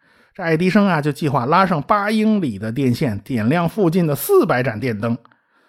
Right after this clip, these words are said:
可是，一旦下雨啊，这泥土就变得非常潮湿，这个电线呢，就严重漏电。所以呢，这电线被埋下去又挖出来，埋下去又挖出来，这如是者好几次，这个绝缘问题就解决不掉。尽管他用的电线呢，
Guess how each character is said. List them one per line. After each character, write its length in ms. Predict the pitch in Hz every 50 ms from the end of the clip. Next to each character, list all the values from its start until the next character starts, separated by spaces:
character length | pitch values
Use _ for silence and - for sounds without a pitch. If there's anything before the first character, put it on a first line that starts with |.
| _ _ _ _
可 180 | - 160 165
是， 80 | 170 180
一 100 | 202 233
旦 160 | 254 240 214
下 240 | 190 247 226 202 170
雨 200 | 127 107 95 101
啊， 240 | 120 139 156 151 139
这 100 | 156 147
泥 180 | 139 147 180
土 140 | - - 120
就 140 | 107 135 139
变 120 | 160 147
得 60 | 135
非 100 | 127 165
常 160 | 156 147 151 160
潮 280 | - - 113 113 139
湿， 340 | 135 - 165 165 170 175 170 - - _
这 100 | - 165
个 80 | 143 147
电 220 | 151 208 170 147
线 180 | - - 165 143
呢， 120 | 120 110
就 100 | 110 120
严 220 | 113 117 120 147 196
重 160 | 262 240 190
漏 120 | 170 147
电。 240 | 135 139 139 123 - - - _ _ - - - - - _
所 220 | - - 165 170
以 140 | 175 151 123
呢， 260 | 120 127 127 127 127
这 100 | 143 139
电 220 | 131 220 180 151
线 160 | 160 196 160 156
被 140 | 170 151
埋 260 | 131 123 113 127 175 190
下 100 | 185 165
去 300 | 147 156 151 147 135 123
又 120 | 135 127
挖 200 | 120 147 147 165
出 140 | - 160 143
来， 260 | 117 117 135 143 135
埋 180 | 131 127 143 175
下 160 | 208 180 165
去 240 | 135 160 156 143 139
又 120 | 139 127
挖 200 | 120 131 143 151
出 120 | - 156
来， 240 | 135 117 120 135 - - - - - -
这 100 | - 180
如 240 | 147 135 139 160 220
是 160 | 220 - 190
者 120 | 135 160 185
好 180 | - 185 208
几 100 | 202 -
次， 220 | - - 202 156 120
这 100 | 117 156
个 80 | 151
绝 140 | 143 127 -
缘 180 | 160 185 196 214
问 120 | 220 190
题 100 | 147 156
就 80 | 170 185
解 160 | 160 139 113
决 100 | 113 143
不 80 | 165 208
掉。 280 | 240 254 180 - - _ _ _ _ _ _ _ _ _ _ _ _ _ _ _ _ _ _ _ _ _ _ _
尽 240 | - 233 220 196 160
管 180 | - 117 104
他 180 | 104 - 135 147
用 220 | 180 196 180 156
的 140 | 127 110 104
电 260 | 98 - 202 165 135
线 280 | 123 - 233 208 160 131
呢， 180 | 113 92 90